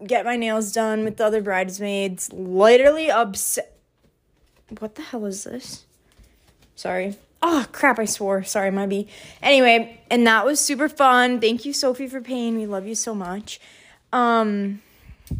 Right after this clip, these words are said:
so, yeah, we get that done. We got Hailey Bieber nails in, like, a nude pinkish tone, and I'm obsessed. I'm literally obsessed. Like, I literally told Sophie and all the other bridesmaids, I'm like, "This is gonna be my,"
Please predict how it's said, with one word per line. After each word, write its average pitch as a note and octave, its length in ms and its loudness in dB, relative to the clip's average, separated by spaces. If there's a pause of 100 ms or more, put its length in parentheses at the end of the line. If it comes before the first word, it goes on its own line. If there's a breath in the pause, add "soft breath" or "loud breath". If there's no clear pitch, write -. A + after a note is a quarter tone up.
(540)
so, - 160 -2
yeah, F4+ 220 6
we G#3 140 -6
get A3 200 4
that D4+ 140 4
done. B3 320 4 (300 loud breath)
We A3+ 100 -2
got A#3 200 4
Hailey A3 320 0
Bieber A3 280 -2
nails G3+ 480 0
in, G3+ 200 -4
like, F#3+ 180 -2
a F#3+ 40 -4
nude F#3+ 400 -4
pinkish G3+ 400 -8
tone, A3+ 260 -6
and G#3 120 -2
I'm F#3 120 -4
obsessed. F3 800 -2
I'm F#3+ 300 -6
literally F#3+ 260 -2
obsessed. F#3+ 520 -4
Like, G3 140 -8
I E3+ 80 -8
literally F3+ 360 -6
told G#3 260 -10
Sophie F#3 340 -6
and F#3 80 -8
all E3+ 140 -10
the F#3 100 -8
other F#3 120 -8
bridesmaids, G3 440 -12
I'm G3 60 -16
like, G3 120 -18 (400 soft breath)
"This G3 180 -10
is A3 100 -8
gonna A#3 120 -2
be A#3+ 100 -2
my," A#3+ 160 -4